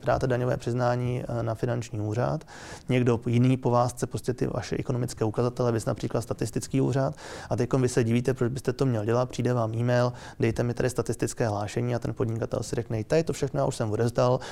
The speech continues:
tak to já jsem vlastně v pořádku, to já už nemusím dělat znova,“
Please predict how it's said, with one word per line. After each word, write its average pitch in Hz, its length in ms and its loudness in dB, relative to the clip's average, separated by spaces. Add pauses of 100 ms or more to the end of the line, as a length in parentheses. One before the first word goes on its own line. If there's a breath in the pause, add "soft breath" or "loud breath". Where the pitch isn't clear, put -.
tak 113 120 -4
to - 100 0
já 123 100 4
jsem 131 160 -2
vlastně 123 240 0
v - 60 -6
pořádku, 110 440 2
to 123 100 0
já 113 80 4
už 117 100 0
nemusím 120 360 -2
dělat 120 220 2
znova,“ 104 340 -2